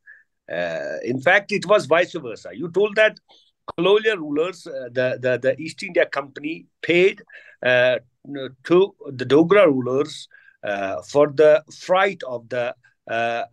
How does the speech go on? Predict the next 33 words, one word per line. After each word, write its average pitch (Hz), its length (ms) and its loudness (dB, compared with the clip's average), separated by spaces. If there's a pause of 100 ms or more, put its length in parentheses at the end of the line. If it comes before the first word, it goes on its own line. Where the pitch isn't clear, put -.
(100)
commodities, 156 760 -2 (280)
uh, 110 540 -4
which 139 220 -2
they 165 180 6
pass 165 580 0
through 147 200 -4
the, 151 160 6 (420)
uh, 131 100 -6
this, 139 380 -6
uh, 123 360 -2
Trans-Himalayan 131 800 -4
valleys, 123 440 0
especially 120 480 -4
through 120 220 -12
Kashmir 117 340 -6
Valley. 92 360 -6 (840)
Uh, 113 380 2
they 196 140 4
didn't 262 400 -4
pay. 185 220 2
The 120 120 -10
English 135 380 -8
people 175 280 -6
didn't 180 420 -6
pay. 165 320 0 (320)
In 165 140 0
fact, 220 400 0 (320)
Dogra 233 420 0
was 220 220 -4
a, 208 80 -8 (320)
Dogra 202 400 -4
was, 202 280 -4
uh, 175 280 -8